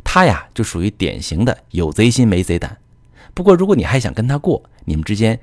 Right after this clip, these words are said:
是有些问题得解决一下，不然你们夫妻以后也过不踏实。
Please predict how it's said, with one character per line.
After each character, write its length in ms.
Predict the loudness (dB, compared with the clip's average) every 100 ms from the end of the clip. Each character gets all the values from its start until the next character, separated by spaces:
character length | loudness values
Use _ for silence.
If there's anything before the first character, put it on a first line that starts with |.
| -10
是 160 | -2
有 100 | -2
些 160 | -2 -6
问 160 | -6 -8
题 220 | -12 -8
得 120 | -6
解 160 | -6 -8
决 180 | -8 -8
一 60 |
下， 180 | -10 -14 _ _ -20 -2
不 100 | 2
然 160 | 2
你 80 | 0
们 80 | -6
夫 160 | -8 -8
妻 260 | -6 -8 -10
以 200 | -14 -6
后 260 | -2 -4 -4
也 100 | -6
过 200 | -4 -6
不 80 |
踏 160 | -8 -8
实。 180 | -10